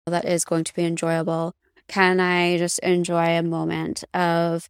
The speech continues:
petting a sweet old dog? How can I still enjoy the moment?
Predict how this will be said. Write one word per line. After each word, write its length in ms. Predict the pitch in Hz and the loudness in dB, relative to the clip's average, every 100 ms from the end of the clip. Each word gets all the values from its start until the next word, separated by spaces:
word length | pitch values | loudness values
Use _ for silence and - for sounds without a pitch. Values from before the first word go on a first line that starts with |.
| _ - | _ -20
petting 540 | - 175 170 165 165 165 | -6 -2 0 0 -2 -2
a 440 | 165 165 165 165 156 | -2 0 0 -2 -4
sweet 400 | - 175 170 - | -2 0 0 0
old 400 | - 170 165 - | -2 -2 -4 -6
dog? 560 | 160 160 156 - 175 - _ _ _ - | -2 0 0 0 -4 -8 _ _ _ 2
How 280 | 214 208 214 | 6 6 4
can 320 | - 180 175 | 0 2 2
I 180 | 175 175 | 2 0
still 680 | - - 175 175 170 165 | -2 2 4 4 2 0
enjoy 720 | 190 180 170 180 170 170 170 - | 0 0 2 2 2 2 0 -2
the 100 | 175 | -2
moment? 720 | 170 160 175 214 277 269 - | -2 -2 -2 0 2 0 -4